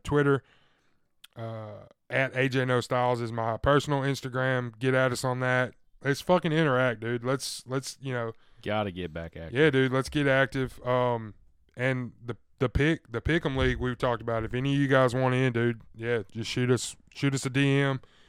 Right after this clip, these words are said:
Speaker 1: Get inside
Speaker 2: Yeah.
Speaker 1: those D Ms
Speaker 2: Uh,
Speaker 1: and
Speaker 2: the
Speaker 1: let us
Speaker 2: next,
Speaker 1: know, bro.
Speaker 2: next season, what, is two, three weeks away?
Speaker 1: Uh,
Speaker 2: What we do is
Speaker 1: the,
Speaker 2: we do
Speaker 1: the
Speaker 2: Pick'em.
Speaker 1: last, the last fight in this,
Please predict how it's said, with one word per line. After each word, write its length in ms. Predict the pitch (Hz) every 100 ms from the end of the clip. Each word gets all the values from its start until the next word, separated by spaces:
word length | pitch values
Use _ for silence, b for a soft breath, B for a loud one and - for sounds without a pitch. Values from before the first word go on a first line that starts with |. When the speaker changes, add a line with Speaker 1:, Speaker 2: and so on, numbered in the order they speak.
| b b b _ _
Speaker 1:
Get 140 | - 135
inside 340 | 139 117 139
Speaker 2:
Yeah. 80 | 135
Speaker 1:
those 120 | 131
D 240 | 110 135 135
Ms 200 | 135 131
Speaker 2:
Uh, 20 |
Speaker 1:
and 60 | 123
Speaker 2:
the 40 |
Speaker 1:
let 100 | 127
us 60 | 127
Speaker 2:
next, 60 | 117
Speaker 1:
know, 220 | 127 131
bro. 220 | 120 123
Speaker 2:
next 180 | 123 -
season, 340 | 113 113 101
what, 240 | 95 95 92
is 200 | 82 - B B B
two, 260 | 110 110 110
three 220 | 107 113
weeks 200 | 117 -
away? 240 | 120 123 127 -
Speaker 1:
Uh, 440 | 127 135 135 135 127 B B B _
Speaker 2:
What 140 | 101 123
we 100 | 123
do 180 | 123 120
is 40 |
Speaker 1:
the, 120 | 151
Speaker 2:
we 40 | 139
do 80 | 107
Speaker 1:
the 80 | 135
Speaker 2:
Pick'em. 60 |
Speaker 1:
last, 480 | 131 165 185 - -
the 100 | 135
last 500 | 127 147 170 160 -
fight 480 | - - 143 143 131
in 180 | 123 120
this, 440 | 127 135 - -